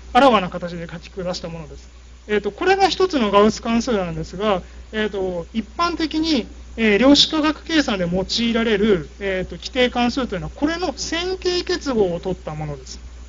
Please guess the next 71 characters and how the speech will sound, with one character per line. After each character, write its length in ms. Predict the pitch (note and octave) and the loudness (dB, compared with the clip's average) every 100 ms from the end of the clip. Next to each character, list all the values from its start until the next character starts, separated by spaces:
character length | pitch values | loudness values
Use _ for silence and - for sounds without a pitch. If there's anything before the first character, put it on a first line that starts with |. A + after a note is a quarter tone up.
| - - - - - - - B3 | -20 -20 -20 -20 -20 -20 -8 2
で、 100 | A#3 | 4
で、 100 | B3 | 4
こ 140 | E4 | 4
の 80 | F#4+ | 4
け 160 | G4 | 4
ん-、 80 | F#4+ | 2
線 220 | C4 E4+ F#4 | 0 0 4
形 140 | F#4 | 4
結 240 | F#4+ F#4 | 4 4
合 140 | B3 G3 | 4 4
の 100 | F3+ | 2
定 180 | G#3+ G#3 | 2 2
数 220 | A#3+ G#3 | 2 -2
と 100 | F#3+ | -4
い 80 | F3+ | -2
う 60 | |
の 100 | A#3 | 2
は、 240 | D4 F#3+ D3+ - - | 4 2 0 -14 -8
え 120 | G#3 | -6
ー 20 | |
と、 120 | F#3+ F3+ E3 D3+ C#3 D3 - - | -6 -8 -8 -10 -12 -16 -20 -2
も 80 | C#4 | 2
う 60 | A#3 | 4
与 240 | G3 A3+ G#3 | 2 4 4
え 40 | |
ら 100 | G3 | 4
れ 100 | F#3 | 0
て 120 | F3+ | -4
い 60 | E3+ | -6
る 80 | E3 | -4
所 180 | - | 2
与 120 | D#4+ G#3 | 6 6
の 80 | A3 | 4
も 140 | F3 | 2
の 140 | F3 E3+ | -2 -8
と 80 | F#3+ | -10
い 40 | E3+ | -8
う 20 | |
こ 100 | F#3+ | -4
と 100 | C#4 | -2
に 80 | F#3+ | -2
な 120 | D3 | -4
り 80 | C3+ | -12
ま 100 | - | -16
す。 160 | - - - - - | -20 -20 -20 -20 -4
え 220 | A3 G#3+ | 0 2
ー、 40 | G#3 | 6
で、 300 | C4+ C4 - - - | 6 6 0 -16 -2
え 80 | A#3 | 0
ー、 40 | A3+ | 0
こ 120 | D#4+ | 0
れ 80 | F4 | 2
を 140 | E4 | 2
代 300 | A3+ C4+ D4 | 4 4 6
入 180 | D4 C#4+ | 6 6
い 80 | C#4+ | 6
た 140 | C#4 | 4
し 120 | C4+ | 4
ま 140 | C4 B3+ | 4 2
す 140 | - | 2
と、 220 | D#4 A#3+ - | 2 2 0
こ 80 | D#4 | -6
の 140 | D#4+ E4+ | -4 -2
よ 180 | E4+ | 4
う 20 | A3+ | 6
に、 320 | G#3+ F#3+ D3 - | 6 4 0 -2
え 520 | G#3+ G3+ F#3+ F3+ F3+ | 0 2 2 2 -2
ー、 40 | F#3+ - - | -4 -12 -10
ま 200 | B3 A3 | 2 2
あ、 40 | F3+ | 4
四、 400 | A3+ D4+ D#4+ | 2 4 2